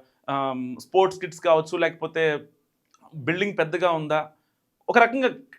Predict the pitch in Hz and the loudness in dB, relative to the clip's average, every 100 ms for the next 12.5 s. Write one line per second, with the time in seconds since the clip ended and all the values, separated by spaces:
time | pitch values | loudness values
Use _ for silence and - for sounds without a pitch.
0 | _ _ - 240 247 233 196 165 - 175 | _ _ -2 -2 0 0 2 2 0 0
1 | 233 254 - 196 277 254 262 226 220 202 | 2 2 4 4 4 4 4 8 6 6
2 | 185 175 165 147 156 160 156 151 135 131 | -2 -8 -4 -4 -4 -6 -8 -8 -6 -6
3 | 110 110 - 233 - _ _ _ 117 120 | -6 -8 -4 -6 -6 _ _ _ -4 -2
4 | 160 170 196 240 254 147 123 160 240 262 | -2 2 4 4 2 0 2 4 4 2
5 | 220 247 240 214 208 - 196 175 180 190 | -2 -2 -2 -2 -4 -6 -10 0 2 2
6 | 226 _ _ _ _ 165 139 165 220 127 | -4 _ _ _ _ -2 4 6 6 6
7 | 139 208 202 214 240 214 170 180 180 - | 4 6 4 0 -4 -4 -4 -4 -6 -10
8 | _ _ _ 143 196 226 220 214 160 143 | _ _ _ 2 4 4 4 2 0 4
9 | 208 220 214 208 196 170 175 185 185 131 | 4 4 2 4 2 0 -6 -6 -10 0
10 | 175 254 262 240 202 185 170 175 165 170 | 2 2 -2 -2 0 0 -2 -8 -10 -10
11 | 190 208 180 175 - 165 156 151 143 147 | -12 -10 -10 -10 -12 -8 -4 -2 -2 -2
12 | 147 131 151 185 120 | -8 -6 -6 -6 -8